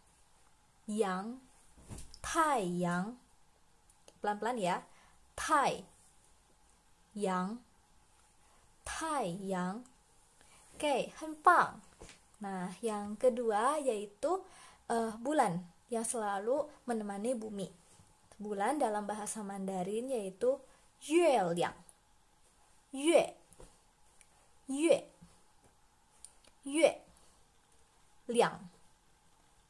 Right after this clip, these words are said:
liang, yueliang, yueliang, yueliang. Nah, 对，很棒.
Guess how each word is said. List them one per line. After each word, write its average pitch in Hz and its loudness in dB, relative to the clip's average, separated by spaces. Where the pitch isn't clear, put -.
liang, 214 2
yueliang, 240 0
yueliang, 247 0
yueliang. 233 2
Nah, 208 -2
对， 311 4
很 262 -10
棒. 277 4